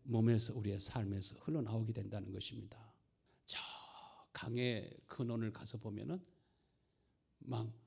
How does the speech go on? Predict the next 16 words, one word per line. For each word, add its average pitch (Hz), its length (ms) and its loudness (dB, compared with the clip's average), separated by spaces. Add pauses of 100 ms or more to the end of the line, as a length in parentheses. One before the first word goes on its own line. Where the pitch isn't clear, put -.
(160)
땅속에서 143 640 0
뽀글뽀글뽀글뽀글 - 1000 -10
물이 113 320 0
이렇게 - 280 -8
조금 - 240 -16
조금 - 220 -18
조금 - 160 -20
샘솟으면서, 123 920 -2 (460)
그것이 143 720 8 (640)
도락물로 123 560 10
이렇게 113 220 4
흘러내려오고, 113 920 2 (380)
도락물이 113 720 8
시냇물이 107 560 4
되고, 95 240 2
시냇물이 135 880 2